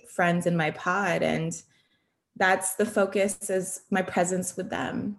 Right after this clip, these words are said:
and my relationship with them. So I think one cannot exist with the other.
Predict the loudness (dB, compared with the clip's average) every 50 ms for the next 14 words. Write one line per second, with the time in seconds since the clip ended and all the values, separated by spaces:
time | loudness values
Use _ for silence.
0 | -10 -6 -4 -2 0 0 0 0 0 0 -2 -2 -4 -6 -6 -6 -6 -8 -8 -8
1 | -6 -8 -6 -4 -4 -2 -2 -2 -2 -4 -2 -2 0 0 0 2 2 2 0 -2
2 | -4 -8 -14 _ _ _ _ _ _ _ _ -4 0 2 2 2 0 0 -2 -2
3 | -2 -4 -6 -8 -12 -18 _ _ _ _ _ _ _ _ _ _ _ _ _ _
4 | _ _ _ -4 0 2 2 4 2 0 0 0 0 2 2 2 0 0 -2 -2
5 | -2 -2 0 0 0 0 -2 -2 -4 -4 -4 -4 -4 -4 -4 -6 -8 -12 _ -10
6 | -8 -6 -6 -6 -6 -8 -10